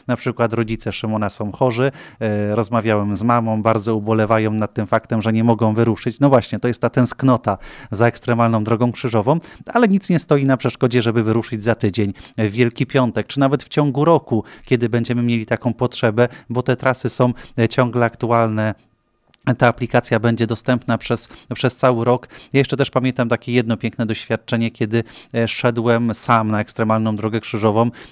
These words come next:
e, w Wielki Piątek. E, jak idziemy dzisiaj taką grupą, to widzimy kogoś, powiedzmy, kto nam towarzyszy. E, ta droga ma taki charakter, że idziemy w samotności, ale gdzieś tam się spotykamy i czujemy się tak bardziej komfortowo, że kogoś widzimy.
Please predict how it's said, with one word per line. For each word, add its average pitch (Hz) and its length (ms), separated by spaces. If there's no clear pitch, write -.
e, 107 220
w - 20
Wielki 127 360
Piątek. 101 640
E, 101 260
jak 110 200
idziemy 135 320
dzisiaj 123 240
taką 123 260
grupą, 180 400
to 131 120
widzimy 110 480
kogoś, 104 400
powiedzmy, 107 500
kto 104 220
nam 104 180
towarzyszy. 113 680
E, 104 120
ta 110 160
droga 107 300
ma 107 120
taki 107 240
charakter, 113 400
że 107 140
idziemy 110 260
w - 40
samotności, 185 720
ale 208 160
gdzieś 165 200
tam 156 160
się 143 100
spotykamy 139 580
i 127 60
czujemy 127 340
się - 120
tak 110 160
bardziej 120 300
komfortowo, 113 580
że 110 120
kogoś 110 340
widzimy. 110 460